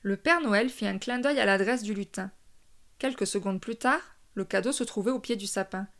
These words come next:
Camille n'avait jamais senti une pareille joie. Elle avait l'impression que son cœur allait éclater tant elle était heureuse. « Camille, il faut maintenant que j'aille déposer les cadeaux dans ta maison. » « Est-ce que je peux le faire ? »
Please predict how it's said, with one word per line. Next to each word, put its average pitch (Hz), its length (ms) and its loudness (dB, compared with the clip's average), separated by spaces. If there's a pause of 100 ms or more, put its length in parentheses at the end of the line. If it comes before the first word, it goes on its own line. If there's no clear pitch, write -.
(760)
Camille 240 360 4
n'avait 208 260 2
jamais 208 360 2
senti 262 560 -2 (180)
une 208 160 0
pareille 294 500 2
joie. 185 320 -4 (560)
Elle 202 200 8
avait 220 220 6
l'impression 254 760 0
que 208 140 -6
son 254 240 -4
cœur 220 340 0 (160)
allait 214 300 6
éclater 226 580 -2 (220)
tant 262 320 -4
elle 208 140 0
était 202 260 0
heureuse. « 190 500 -4 (440)
Camille, 262 420 0 (560)
il 214 100 0
faut 226 120 -4
maintenant 285 420 -2
que 302 80 -2
j'aille 208 200 4
déposer 254 400 0
les 269 120 0
cadeaux 226 280 0
dans 240 140 0
ta 214 140 -2
maison. » « 226 360 -6 (680)
Est-ce 330 180 -2
que 349 100 0
je 294 120 0
peux 262 140 0
le 226 100 8
faire ? » 226 480 -4